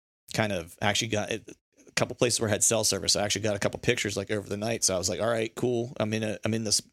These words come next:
in a decent area at least." 'Cause it's just the weirdest, like, one of the weirdest places I've ever gone to scout and considered hunting. 'Cause it's just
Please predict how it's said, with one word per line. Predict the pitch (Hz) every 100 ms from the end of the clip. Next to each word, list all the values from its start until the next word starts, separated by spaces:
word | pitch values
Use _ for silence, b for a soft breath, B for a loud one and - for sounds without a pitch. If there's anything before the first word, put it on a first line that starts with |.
| - 113 -
in | 113
a |
decent | 110 113 -
area | 107 107 101
at | -
least." | 87 90 - - B B B B B
'Cause | 135 135
it's | 131
just | 165 -
the |
weirdest, | 120 117 147 143 120 - - - _ _ _ _ -
like, | 135
one | 123 175
of | 165
the |
weirdest | 127 135 127 -
places | 120 117 104
I've | 104
ever | 107 110
gone | 107 104
to | 98
scout | - - 101 95
and | 101 92 90 -
considered | 101 - 98 90
hunting. | 92 80 80
'Cause | 104
it's | 107 -
just | 107 -